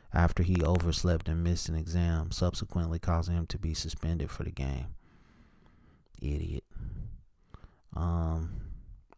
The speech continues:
so the next guy is gonna be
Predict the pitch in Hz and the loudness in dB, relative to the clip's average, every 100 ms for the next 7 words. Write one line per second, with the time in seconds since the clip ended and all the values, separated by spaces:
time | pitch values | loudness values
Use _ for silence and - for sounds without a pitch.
0 | _ _ _ - - - - - - - | _ _ _ -12 -12 -12 -20 -20 -8 6
1 | 101 95 92 90 90 92 101 101 - 98 | 8 10 8 6 6 8 8 8 4 6
2 | 95 95 92 90 92 92 85 90 87 85 | 8 10 10 8 6 6 6 4 4 4
3 | 85 85 85 | 4 2 2